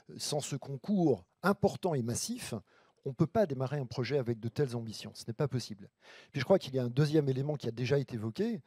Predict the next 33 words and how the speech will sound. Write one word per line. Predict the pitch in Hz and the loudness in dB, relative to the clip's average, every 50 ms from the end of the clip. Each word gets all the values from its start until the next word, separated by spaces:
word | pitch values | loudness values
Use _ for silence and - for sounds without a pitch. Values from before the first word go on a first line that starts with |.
| _ _ - _ _ _ _ | _ _ -20 _ _ _ _
c'est | - - 143 | -12 -12 -8
que | - - 139 131 - | -4 -4 -4 -4 -6
le | - 131 131 120 117 120 | -12 -12 -10 -6 -6 -6
sponsoring, | - - - - 247 226 - - - 156 156 233 254 | -6 -6 -6 -4 -4 -4 -2 -2 -2 -2 -2 -4 -6
il | 175 143 139 | -6 -4 -4
est | 120 - 190 | -2 0 0
indispensable | 220 196 208 - - - 196 - - 254 240 202 156 - | 0 0 -2 -4 -2 -2 -2 -2 -2 0 0 0 2 0
lorsque | - - - - | -2 -2 -2 -6
vous | 139 123 120 117 | -4 -4 -6 -8
devez | 127 127 143 156 139 156 175 | 0 4 4 4 6 4 4
convaincre | - - - 190 202 190 170 196 208 196 - - 143 | 2 2 0 2 4 4 6 4 4 4 2 -2 -2
des | 127 131 113 | -2 0 0
administrations | 127 120 117 123 - - - 139 - - 247 247 | 0 -2 -2 -4 -6 -2 -2 -2 -2 -2 -4 -4
qui | 185 - 160 | -4 -2 -2
ont | 151 | 2
leurs | 135 135 - - | 2 2 2 0
habitudes, | 151 151 175 196 - 269 254 240 180 147 113 - _ - - - - _ | -4 -4 -4 -6 -2 -2 0 2 2 0 -2 -2 _ -20 -20 -20 -20 _
qui | _ - 165 | _ -2 0
ont | 147 | 2
leurs | 143 127 - | 2 2 2
process, | - - 233 - - 269 269 233 - | 2 2 2 2 4 0 0 0 2
leur | 160 147 135 | 2 2 4
légitimité. | 170 196 247 190 190 202 - - 220 220 214 - - 202 190 170 - _ _ _ _ _ _ _ _ _ _ _ _ | 4 4 2 0 0 -6 -2 0 2 2 2 4 2 2 2 2 -4 _ _ _ _ _ _ _ _ _ _ _ _
Cette | - - - 127 - | -12 -6 -6 -4 -4
légitimité, | - 113 98 95 90 - 110 104 95 92 - 120 131 160 202 214 - _ _ _ _ | -4 -6 -6 -8 -12 -12 -12 -12 -12 -12 -10 -8 -8 -8 -8 -10 -14 _ _ _ _
le | _ 110 110 | _ -8 -8
ftap, | 95 - - - - 120 113 - _ _ _ _ _ _ _ - | -8 -8 -8 -6 -6 -6 -6 -8 _ _ _ _ _ _ _ -14
eh | 113 | -12
bien, | 104 101 160 185 | -8 -4 -4 -4
elle | 175 | -2
permet | - 143 139 175 214 208 | -2 -4 -2 -2 -2 -2
de | |
l'obtenir. | 180 185 - - 208 214 226 240 233 208 175 147 120 110 | -2 -4 -2 -2 0 0 2 2 2 4 4 4 2 0